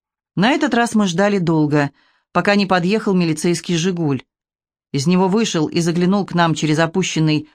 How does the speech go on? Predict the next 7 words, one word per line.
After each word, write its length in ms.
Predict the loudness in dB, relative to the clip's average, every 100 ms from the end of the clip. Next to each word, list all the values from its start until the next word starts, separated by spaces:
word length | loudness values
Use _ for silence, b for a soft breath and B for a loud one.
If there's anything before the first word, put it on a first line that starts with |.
| B
боковик 640 | -2 0 0 0 -2 -4 _ _ _ -4
молодой 400 | 0 2 2 2
ментовский 540 | 2 0 0 -4 -4
капитан. 640 | -4 -4 -4 -4 -4 -4 -8 _ _ _ _ _ _
"Ага", — 480 | -4 0 0 0 0
сказал 460 | -2 -2 0 0 0
он, — 200 | 0